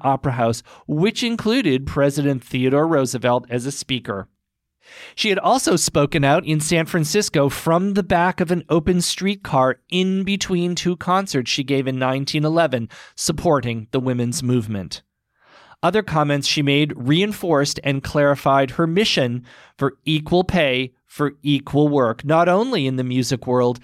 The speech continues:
but in all industries and for all work. In nineteen thirteen, Lillian set off on a long and physically challenging concert tour that included the Pacific Coast, Hawaii, and Australia. As her ship,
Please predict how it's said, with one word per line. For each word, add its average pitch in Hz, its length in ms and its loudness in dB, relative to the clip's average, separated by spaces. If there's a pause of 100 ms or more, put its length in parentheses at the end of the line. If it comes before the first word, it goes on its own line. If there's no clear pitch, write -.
(200)
but 139 160 0
in 131 160 0 (140)
all 147 360 4
industries 120 800 -4 (100)
and 120 220 -4
for 117 280 -6 (160)
all 113 320 -2
work. 120 460 -2 (880)
In 170 160 0
nineteen 254 440 0
thirteen, 139 640 -2 (200)
Lillian 151 420 0
set 135 240 0
off 131 360 2
on 127 120 -2
a 123 40 0
long 135 400 2
and 120 140 -4
physically 151 420 -2
challenging 131 560 -2
concert 117 460 -2
tour 120 240 0
that 123 120 -2
included 131 440 0
the 117 80 -4
Pacific 127 460 -4
Coast, 127 420 0 (240)
Hawaii, 123 640 0 (100)
and 127 140 0
Australia. 113 720 -2 (760)
As 175 140 0
her 196 120 2
ship, 202 440 2